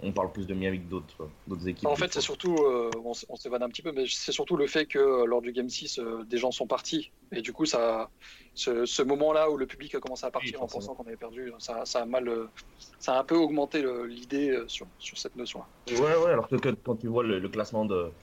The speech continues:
Speaker 1: de, de, de l'in-, de l'affluence et tout ça, on est, on est dans le top cinq, quoi.
Speaker 2: Euh, ouais, alors attends que je dise pas de bêtises. En termes de nombre, on est dix-huitième, mais, euh, je, probablement que c'est parce que le, le, l'American
Speaker 1: Ouais.
Speaker 2: Airlines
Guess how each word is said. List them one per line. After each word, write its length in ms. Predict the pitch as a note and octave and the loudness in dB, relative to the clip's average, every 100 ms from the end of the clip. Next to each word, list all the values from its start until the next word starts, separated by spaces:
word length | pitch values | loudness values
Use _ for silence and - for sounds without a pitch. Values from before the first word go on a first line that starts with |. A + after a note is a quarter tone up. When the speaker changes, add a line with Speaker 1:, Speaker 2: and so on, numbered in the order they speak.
| - - - | -20 -18 -4
Speaker 1:
de, 220 | G2+ F2+ | 0 2
de, 360 | F#2 F#2 E2+ E2 | 2 2 0 -2
de 80 | F2 | 0
l'in-, 240 | F#2+ G2+ G2+ | 2 2 -2
de 120 | G2 | -2
l'affluence 480 | G2 - A2 A2 G#2+ | -2 0 2 2 0
et 60 | |
tout 120 | G2 F#2+ | -6 -2
ça, 120 | B2+ | 0
on 140 | B2 | 0
est, 180 | F#2+ F2 | 0 -2
on 160 | E2 E2+ | -4 -4
est 60 | |
dans 100 | E2+ | -4
le 80 | E2+ | -2
top 180 | F#2 - | -4 -4
cinq, 240 | C#3 C3+ - | -6 -6 -10
quoi. 100 | - - - - - - - - - B2+ | -16 -18 -20 -20 -20 -20 -20 -20 -16 -12
Speaker 2:
Euh, 340 | A#2+ A#2+ B2 C3 | -10 -10 -12 -6
ouais, 120 | C3+ C#3 - | -4 -4 -2
alors 160 | C#3 C3 | 0 0
attends 160 | - | 0
que 140 | - C#3 | -6 -8
je 60 | B2+ | -8
dise 80 | |
pas 100 | - | -6
de 60 | C#3 | -6
bêtises. 480 | B2 - - D#3 F3 | -8 -10 -8 -8 -2
En 120 | D3+ | 0
termes 200 | C#3+ C#3 | 2 2
de 140 | B2+ B2 | 4 4
nombre, 520 | C3+ E3 F#3 C3 - - | 6 4 4 2 -2 -6
on 140 | C3 | -2
est 100 | B2 | 0
dix-huitième, 640 | A#2 C3 C3+ D3 D3 D3+ D3+ _ _ - | -2 -6 -6 0 0 0 -2 _ _ -10
mais, 180 | B2 A#2 | -2 2
euh, 320 | A#2 A2+ A2+ | 4 4 0
je, 80 | - - _ | -6 -14 _
probablement 500 | - B2+ A#2+ A#2 A#2+ | -8 0 0 2 -2
que 80 | - | -4
c'est 120 | - | -6
parce 180 | - A#2 | -6 -6
que 140 | - | -6
le, 240 | B2 B2 A#2+ | -4 -2 -2
le, 220 | A#2+ A#2+ | -2 0
l'American 320 | B2 B2+ C3 | 0 0 0
Speaker 1:
Ouais. 80 | B2 | 2
Speaker 2:
Airlines 240 | A#2+ A#2+ | 2 2